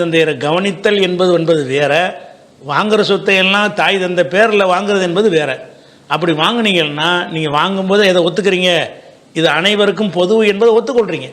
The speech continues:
அதான் அதுக்கு அர்த்தம். தகப்பன் பேர்ல வாங்குனீங்கன்னா அதன் அர்த்தம் என்ன? எல்லாருக்கும் சேரும்னு தானே அர்த்தம். எல்லாருக்கும் சேரும்னு தெரிஞ்சே வாங்கிவிட்டு எல்லாருக்கும் சேர்ந்துருச்சுன்னு கேட்டா என்ன செய்யறது? அதனால வந்து இந்த விஷயங்கள்ல இந்த குடும்பத்திற்கு ஒண்ணும் செய்ய முடியாது. நீதிமன்றத்துக்கு போனாலும் வேஸ்ட்டு.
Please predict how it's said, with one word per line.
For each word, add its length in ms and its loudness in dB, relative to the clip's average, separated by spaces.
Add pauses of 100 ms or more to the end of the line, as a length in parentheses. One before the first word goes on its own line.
அதான் 220 0
அதுக்கு 180 2
அர்த்தம். 260 -8 (640)
தகப்பன் 360 -2
பேர்ல 260 0
வாங்குனீங்கன்னா 420 0
அதன் 200 0
அர்த்தம் 260 -2
என்ன? 240 -2
எல்லாருக்கும் 440 0
சேரும்னு 280 0
தானே 160 -2
அர்த்தம். 300 -2 (480)
எல்லாருக்கும் 540 2
சேரும்னு 380 0
தெரிஞ்சே 400 2
வாங்கிவிட்டு 440 -2 (480)
எல்லாருக்கும் 440 0
சேர்ந்துருச்சுன்னு 520 0
கேட்டா 140 0
என்ன 240 -2
செய்யறது? 360 2 (580)
அதனால 480 0
வந்து 280 -4
இந்த 120 -4
விஷயங்கள்ல 540 0 (500)
இந்த 300 -2 (680)
குடும்பத்திற்கு 580 -2
ஒண்ணும் 200 -2
செய்ய 160 2
முடியாது. 340 -2 (220)
நீதிமன்றத்துக்கு 600 -2
போனாலும் 420 0
வேஸ்ட்டு. 320 -2